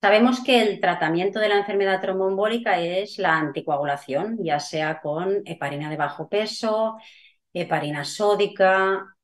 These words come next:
am, antivitaminas K, anticoagulantes orales directos, pero habrá situaciones en las que este tratamiento no sea posible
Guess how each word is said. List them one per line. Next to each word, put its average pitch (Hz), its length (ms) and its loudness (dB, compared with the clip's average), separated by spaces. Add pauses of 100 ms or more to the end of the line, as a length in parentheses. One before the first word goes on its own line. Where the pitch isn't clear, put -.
am, 147 460 -8
antivitaminas 160 760 -6
K, 190 500 2 (480)
anticoagulantes 160 760 0
orales 151 300 -6
directos, 208 880 -2
pero 214 520 2 (320)
habrá 202 220 4
situaciones 262 880 -2
en 202 80 0
las 185 180 0
que 185 400 0 (220)
este 208 220 -4
tratamiento 240 840 2 (160)
no 202 180 0
sea 170 240 0
posible 139 600 -6